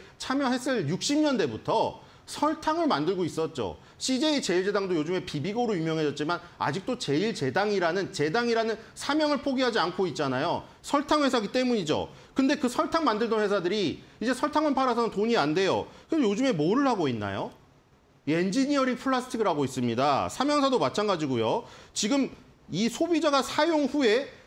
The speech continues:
재활용해서 재생 폴-, 폴리카보네이트, 피씨알, 피씨라고 합니다. 여기에 구십 프로 이상 이 함유된 재생 폴리카보네이트가 구십 프로 이상 함유된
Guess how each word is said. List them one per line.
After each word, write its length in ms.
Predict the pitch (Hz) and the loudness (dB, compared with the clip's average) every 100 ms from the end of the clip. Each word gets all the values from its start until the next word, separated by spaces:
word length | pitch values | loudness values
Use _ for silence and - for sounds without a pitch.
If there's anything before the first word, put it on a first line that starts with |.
| - | -12
재활용해서 800 | - 160 202 277 285 269 247 240 | -4 2 4 4 4 2 2 0
재생 420 | - 165 247 262 | 0 0 2 0
폴-, 380 | - 302 294 - | 0 -2 0 -4
폴리카보네이트, 1080 | - 302 302 - 277 269 226 160 - 151 233 - - - | -2 0 0 2 0 2 2 0 0 -2 -2 -8 -20 -10
피씨알, 640 | - 302 302 294 277 247 | -2 0 0 0 2 0
피씨라고 640 | - 294 - 302 254 202 170 | 0 -2 -2 0 2 2 2
합니다. 520 | 165 135 117 196 233 - - | 0 2 2 0 -2 -12 -2
여기에 420 | 139 190 240 277 - | 0 2 2 0 0
구십 460 | - 202 302 302 | -2 0 0 0
프로 240 | 285 294 254 | 0 2 2
이상 440 | 196 240 196 101 - - - - | 2 2 2 0 -10 -20 -20 -10
이 120 | 165 | -4
함유된 580 | 208 269 277 185 180 240 | 0 2 2 2 0 0
재생 460 | - 180 226 269 254 | 0 0 2 0 0
폴리카보네이트가 1080 | 277 269 - - - 269 269 247 247 226 - - - | 0 0 -4 -6 -4 0 0 0 0 -2 -2 -8 -10
구십 260 | 165 180 - | -6 -4 -2
프로 160 | 262 240 | 0 0
이상 180 | 220 | 2
함유된 440 | 208 220 214 277 | 2 2 2 0